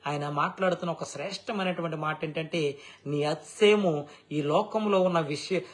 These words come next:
విషయాలను బట్టి కాదు కానీ నిత్యము మనం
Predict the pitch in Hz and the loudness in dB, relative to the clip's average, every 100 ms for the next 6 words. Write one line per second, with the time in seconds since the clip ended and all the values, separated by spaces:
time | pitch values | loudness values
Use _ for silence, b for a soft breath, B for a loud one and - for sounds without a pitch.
0 | B 147 147 170 175 226 208 180 175 - | B -6 0 4 4 4 2 0 0 2
1 | 156 147 143 156 165 147 143 B B - | 2 4 2 2 2 -2 -6 B B -4
2 | 170 185 - 220 220 214 151 B B - | -4 -4 0 2 4 2 0 B B -4
3 | 160 170 | 2 2